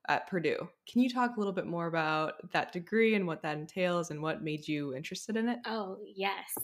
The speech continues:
Speaker 2: Um, so I, um, did my undergrad, started working because I was like, you know, "Am I gonna like fire protection engineering and industry as much as I liked it in academia?" Um, so, and also just being out of state, and I was like, "Okay, I wanna start working and see."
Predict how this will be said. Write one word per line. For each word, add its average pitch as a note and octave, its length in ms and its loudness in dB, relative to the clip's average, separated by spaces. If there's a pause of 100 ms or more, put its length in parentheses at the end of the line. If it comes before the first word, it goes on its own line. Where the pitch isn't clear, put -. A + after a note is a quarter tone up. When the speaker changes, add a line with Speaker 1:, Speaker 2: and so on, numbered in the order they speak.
(120)
Speaker 2:
Um, G3+ 440 -2
so A3 680 0 (120)
I, C#4+ 580 -2 (280)
um, G#3+ 300 -2 (120)
did A#3 100 -6
my A3+ 120 0
undergrad, G#3+ 480 0
started A3 340 -2
working A#3+ 480 0
because G#3+ 320 -6
I G3+ 60 -6
was G3 100 -8
like, G#3+ 140 -10
you G#3 80 0
know, F#3 160 -2
"Am F#3 80 -4
I G#3 100 2
gonna G#3+ 240 -2
like G#3 240 -2
fire G3+ 240 -6
protection G#3 580 -6 (120)
engineering G3 440 -4
and F#3+ 120 0
industry C4 340 2
as A#3 120 -4
much - 180 -10
as F#3+ 80 -10
I G3 80 -6
liked G3 200 -8
it - 160 -8
in - 80 -10
academia?" A#3+ 720 2 (520)
Um, G3 420 -2
so, G#3+ 460 0
and G#3 100 2
also G#3 400 -2
just - 160 -12
being G3 180 -6
out F#3+ 120 -8
of F#3+ 60 -10
state, B3 420 2
and G3 120 -8
I F#3+ 140 -6
was G3 140 -10
like, G3 160 -12
"Okay, A#3+ 360 0
I - 60 -6
wanna G3 240 -8
start G#3 240 -4
working C#4 460 0
and G#3+ 180 -2
see." G#3 380 -2